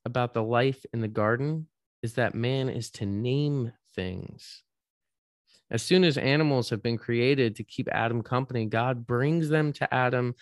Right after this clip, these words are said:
to see what he will call them. Now, in the Bible, a name is infinitely more than a means to distinguish one thing from another,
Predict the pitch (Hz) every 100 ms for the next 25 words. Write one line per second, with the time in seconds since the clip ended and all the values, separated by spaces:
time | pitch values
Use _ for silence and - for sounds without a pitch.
0 | - _ 123 - 147 139 135 - - 117
1 | 110 104 - 110 104 90 90 - - _
2 | _ _ _ _ _ - - 127 131 127
3 | 131 151 151 135 123 127 143 151 139 -
4 | 120 - 147 156 147 135 - 117 113 117
5 | 139 139 113 107 110 107 104 - - _
6 | 110 113 127 131 127 117 - - _ _
7 | - 113 113 107 - 156 180 123 107 104
8 | 104 101 104 104 104 107 107 104 107 -